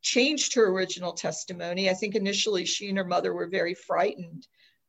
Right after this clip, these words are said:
that, you know, she might be imprisoned, and apparently the police were, were rough with both of them. But after Diana was killed, they came forward and they started talking. And for that reason, uh, I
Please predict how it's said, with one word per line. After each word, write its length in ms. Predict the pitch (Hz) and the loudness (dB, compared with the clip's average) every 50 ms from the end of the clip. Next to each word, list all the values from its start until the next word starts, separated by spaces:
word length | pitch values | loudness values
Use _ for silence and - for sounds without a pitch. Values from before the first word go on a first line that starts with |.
| _ - | _ 4
that, 260 | 208 185 175 - - - | 6 6 6 6 2 -2
you 120 | 202 185 | -4 -2
know, 100 | 180 180 | -2 0
she 160 | 185 - - 190 | 0 0 0 2
might 200 | 185 180 165 170 | 0 0 0 0
be 100 | 190 175 | -2 -4
imprisoned, 760 | 165 160 - - 202 202 196 190 - - - 247 254 240 - - | -4 -8 -2 0 2 2 2 0 -2 -8 -10 -12 -14 -12 -4 -2
and 120 | 190 190 | 0 0
apparently 440 | 196 190 - 220 202 190 - 190 190 | 0 0 -2 -2 0 0 -2 -2 -2
the 100 | 190 190 | -4 -6
police 460 | - _ 190 185 190 190 196 196 - - | -6 _ -4 -2 -2 -2 -4 -6 -6 -6
were, 240 | 208 180 175 180 170 - | -6 -6 -6 -6 -8 -6
were 180 | 190 185 175 | -4 -4 -4
rough 420 | 170 170 170 170 165 170 165 - - - | -2 0 2 4 4 2 0 -6 -8 -10
with 180 | 180 160 - - | -10 -8 -6 -4
both 260 | 165 170 175 - - | -2 -2 -2 -4 -10
of 100 | 196 - | -14 -10
them. 360 | - 165 - - - - - _ _ - - - - _ _ _ _ | -10 -8 -8 -8 -10 -14 -18 _ _ -20 -20 -20 -20 _ _ _ _
But 220 | 202 202 196 196 - | 8 8 8 8 8
after 300 | 185 196 190 - 220 214 | 6 6 6 4 0 -2
Diana 580 | 190 202 185 185 190 190 214 240 247 233 220 196 | 2 2 4 4 4 4 4 4 4 4 2 0
was 240 | 185 175 170 - - | 0 -2 -4 -6 -8
killed, 500 | - - 185 165 160 160 156 160 160 - _ | -8 -8 -6 -6 -4 -4 -4 -6 -8 -6 _
they 100 | 202 196 | 0 0
came 260 | 190 - 214 202 190 | 0 0 -4 -4 -4
forward 480 | 190 - 202 208 220 226 196 170 170 170 | -6 -4 -2 0 2 2 2 0 -2 -4
and 80 | 175 175 | -6 -10
they 60 | - | -10
started 420 | - - - 180 175 170 - 170 | -8 -4 -2 -2 -2 -4 -6 -10
talking. 640 | - - 185 180 180 185 180 - - - - - 190 - _ _ _ _ _ _ _ _ _ | -10 -8 -6 -6 -6 -8 -8 -12 -14 -14 -14 -16 -18 -20 _ _ _ _ _ _ _ _ _
And 160 | - 196 190 - | 2 2 4 6
for 100 | 226 214 | 6 6
that 300 | 202 208 214 226 220 214 | 8 10 8 8 6 6
reason, 800 | 196 196 185 185 185 - - 190 180 180 175 175 175 185 190 - _ _ _ _ - | 2 2 2 2 0 -2 -4 -4 -4 -6 -8 -10 -12 -14 -14 -16 _ _ _ _ 0
uh, 400 | 190 185 180 175 165 160 156 | 2 2 2 2 0 0 -2
I 40 | 156 | -4